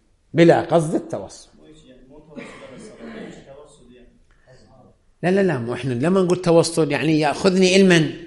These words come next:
إلى ذي المقدمة. أما لا، أنا أقصد،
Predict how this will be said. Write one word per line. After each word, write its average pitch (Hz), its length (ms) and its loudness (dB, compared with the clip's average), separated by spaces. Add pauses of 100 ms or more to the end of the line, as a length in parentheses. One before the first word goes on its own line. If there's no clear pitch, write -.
(520)
إلى 165 280 2
ذي 123 60 -4
المقدمة. 104 600 -14 (640)
أما 190 300 4
لا، 156 360 4
أنا 165 200 2
أقصد، 226 420 6